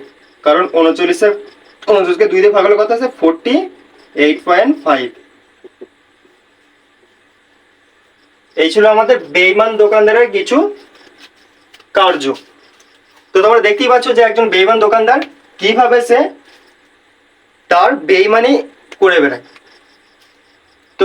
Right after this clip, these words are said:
তোমরা এবার থেকে অ্যালার্ট থাকবে যে তোমাদের সাথে যেন বেইমানি আর দ্বিতীয়বার যেন না হয়, কারণ তোমরা আজ বুঝে গেছো যে একজন দোকানদার কিভাবে তোমাদের সাথে বেইমানি করতে পারে। যদি তোমরা দেখো যে বেইমানি করে বেড়ায়, সঙ্গে সঙ্গে সেটাকে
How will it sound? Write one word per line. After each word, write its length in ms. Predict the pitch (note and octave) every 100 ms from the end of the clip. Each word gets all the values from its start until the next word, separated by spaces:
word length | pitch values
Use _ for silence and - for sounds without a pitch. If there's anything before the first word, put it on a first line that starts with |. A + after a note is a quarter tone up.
| G4
তোমরা 200 | G4+ A4 A#3
এবার 140 | A#3+ B3+
থেকে 140 | B3
অ্যালার্ট 240 | G#3 G#3+ G#3+
থাকবে 200 | A#3 A3+ C#4+ - _ _ -
যে 80 | F#3 -
তোমাদের 280 | F#3+ A#3+ C#4 C#4
সাথে 180 | B3+ A#3+
যেন 120 | A3+ C#4 - - C#3+
বেইমানি 340 | D#3+ F#3 G3+ G#3 A#3+
আর 80 | C#4+ - C#3+
দ্বিতীয়বার 360 | - F#3 F#3+ G#3
যেন 100 | G#3+ G3+
না 60 | E3 D3+
হয়, 140 | A#2+ - _ _ _ _ _ -
কারণ 160 | F#3+ A3+
তোমরা 160 | A#3 B3 A#3
আজ 80 | G3
বুঝে 180 | G#3 A#3+ A#3
গেছো 180 | A3+ G#3+ - _ _ _ _ -
যে 100 | F#3 F3+
একজন 160 | G#3+ G3
দোকানদার 300 | G3 A3 A#3 A3+
কিভাবে 320 | G#3+ A3+ A3 A3+
তোমাদের 240 | G#3+ G#3+ G#3+
সাথে 140 | G#3+ G3+
বেইমানি 300 | F3+ F#3 G3+ G3+
করতে 200 | F#3 G3+ F3+
পারে। 160 | - - - _ _ -
যদি 240 | D3 D#3+ A#3 A#3
তোমরা 160 | A#3+ A3+
দেখো 160 | A3 A#3+
যে 40 | A#3 F#3
বেইমানি 340 | F#3 G3 A3 D4+ - _ -
করে 160 | E3+ G3
বেড়ায়, 240 | G#3+ B3 A4 - - -
সঙ্গে 200 | E3 F#3+
সঙ্গে 160 | G#3+ A3
সেটাকে 280 | G#3+ F3 F#3+